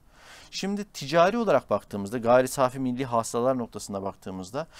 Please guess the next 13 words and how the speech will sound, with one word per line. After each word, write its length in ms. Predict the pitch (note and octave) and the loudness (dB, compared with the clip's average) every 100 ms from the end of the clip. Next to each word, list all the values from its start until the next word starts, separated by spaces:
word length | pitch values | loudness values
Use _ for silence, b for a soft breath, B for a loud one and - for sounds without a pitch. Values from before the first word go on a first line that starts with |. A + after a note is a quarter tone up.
| B | B
Türkiye'nin 440 | - G3+ - C3+ E3 | -8 -6 -4 -4 -4
yedi 240 | D#3+ D#3 | -8 -8
yüz 140 | D#3 D3+ | -6 -6
elli 220 | D3+ D#3 | -6 -6
dört 180 | D#3 C#3+ | -6 -6
milyar 320 | C#3 C3+ C3 | -2 -2 -2
dolarlık 420 | D3 B2 C3+ - | 2 2 2 -8
bir 100 | C#3+ | -4
gayri 280 | C#3 C3+ C3 | 0 0 0
safi 300 | C#3 A2+ D3 | 0 -2 -2
milli 200 | C3 B2+ | -6 -4
hasılası 520 | A#2+ G#2+ A2+ G#2+ G#2 | -2 -2 -4 -6 -6
var. 240 | F2+ - | -10 -12